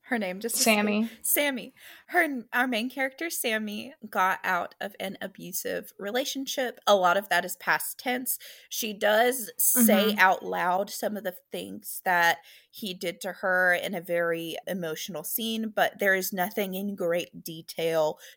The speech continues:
Speaker 1: described in the book. But this is a trauma response. If that's not something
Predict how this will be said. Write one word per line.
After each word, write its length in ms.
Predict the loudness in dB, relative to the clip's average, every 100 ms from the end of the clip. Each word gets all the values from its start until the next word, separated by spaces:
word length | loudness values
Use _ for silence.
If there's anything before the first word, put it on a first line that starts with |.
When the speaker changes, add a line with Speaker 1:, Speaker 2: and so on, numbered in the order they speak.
| -2
Speaker 1:
described 580 | -2 0 2 4 2
in 80 | -4
the 80 | -4
book. 380 | 2 2 0 -12 _ 2
But 200 | 2 2
this 200 | -2 -4
is 340 | -6 -4 -4 -4
a 100 | -4
trauma 300 | -4 -4 -4
response. 540 | -8 -4 -2 0 -2
If 140 | -4 0
that's 260 | 0 0
not 220 | -2 -2 -2
something 680 | -6 -4 -6 -6 -6 -8